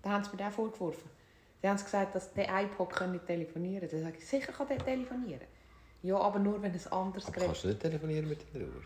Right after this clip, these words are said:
Speaker 1: Mal sicher, aber sie
Speaker 2: Eben.
Speaker 1: hat keine sim karte drin.
Speaker 2: Du hast sie gerade rausgenommen.
Speaker 1: <laughs> Nein,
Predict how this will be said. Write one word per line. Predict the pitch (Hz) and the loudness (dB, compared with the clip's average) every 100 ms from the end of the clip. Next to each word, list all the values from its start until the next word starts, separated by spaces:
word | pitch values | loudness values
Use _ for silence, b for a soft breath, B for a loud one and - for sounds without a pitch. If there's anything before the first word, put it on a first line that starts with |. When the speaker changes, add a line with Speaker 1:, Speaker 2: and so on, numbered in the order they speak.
| - | 2
Speaker 1:
Mal | 214 233 | 4 6
sicher, | 262 254 262 | 6 4 4
aber | 262 | 2
sie | 175 | 4
Speaker 2:
Eben. | 247 | 4
Speaker 1:
hat | 147 | 4
keine | 240 240 | 2 2
sim | 247 247 | 2 0
karte | - 220 - 208 | 0 -2 -4 -6
drin. | 202 147 - - - - B B B B - - | -6 -6 -8 -16 -20 -20 B B B B -20 -18
Speaker 2:
Du | - 98 | 4 6
hast | 92 | 6
sie | - | 2
gerade | 87 92 104 | 2 2 2
rausgenommen. | 117 151 - 151 160 - | 2 0 2 2 2 -2
Speaker 1:
<laughs> | - | 2
Nein, | 214 202 262 262 | 2 6 8 6